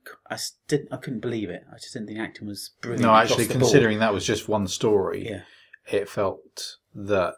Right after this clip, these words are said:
Speaker 2: those characters are all had their place, a bit like the, um,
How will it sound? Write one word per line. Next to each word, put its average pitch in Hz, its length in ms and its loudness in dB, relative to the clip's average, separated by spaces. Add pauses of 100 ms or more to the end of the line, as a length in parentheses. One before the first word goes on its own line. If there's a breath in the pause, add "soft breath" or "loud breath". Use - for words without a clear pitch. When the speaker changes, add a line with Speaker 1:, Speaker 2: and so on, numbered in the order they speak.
(100)
Speaker 2:
those 90 220 -4
characters 92 540 -4
are 90 80 -4
all 90 280 -4
had 87 180 -6
their 87 100 -2
place, 92 380 -4
a - 40 -16
bit 98 120 -10
like 90 220 -6
the, 92 220 -6 (200)
um, 90 500 -6